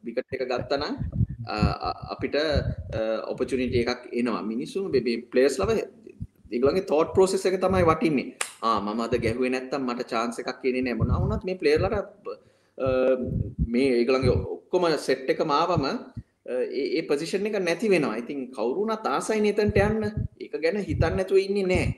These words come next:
ඉතින්, අ, අපි හොඳට ඒගොල්ලන්ට අමාරු කරොත් බෝලිං වලින් හරි ෆීල්ඩ් එකෙත්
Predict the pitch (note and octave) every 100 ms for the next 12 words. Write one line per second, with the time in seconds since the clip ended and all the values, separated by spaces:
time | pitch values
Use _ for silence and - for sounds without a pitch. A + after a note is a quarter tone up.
0 | - - - - - - C#3+ C#3 A#2 A2
1 | A2 - - E3+ - - - - - -
2 | - A2+ A#2 B2+ D#3 E3 - - - A#2
3 | C3 B2+ F#2+ A2+ D#3 F#3+ F#3+ - - -
4 | - - _ _ _ _ _ G#2+ A2+ A#2
5 | A2+ G#2+ G#2 A2 G2+ B2+ D3+ - D3 D#3+
6 | D#3 C#3 B2+ -